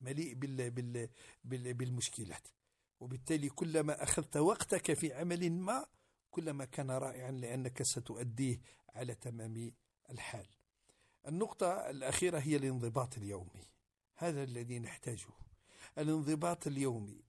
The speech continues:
أقوى من الحماسة المؤقتة. الانضباط اليومي منضبط خير من،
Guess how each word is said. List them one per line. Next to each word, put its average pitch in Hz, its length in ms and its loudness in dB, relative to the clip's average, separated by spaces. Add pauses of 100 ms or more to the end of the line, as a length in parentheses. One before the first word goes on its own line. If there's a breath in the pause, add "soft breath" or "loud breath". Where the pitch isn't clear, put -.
(160)
أقوى 160 420 -4
من 151 200 0
الحماسة 135 680 0
المؤقتة. 107 760 -6 (680)
الانضباط 131 760 0
اليومي 123 680 6
منضبط 123 800 2 (760)
خير 170 500 6
من، 151 460 4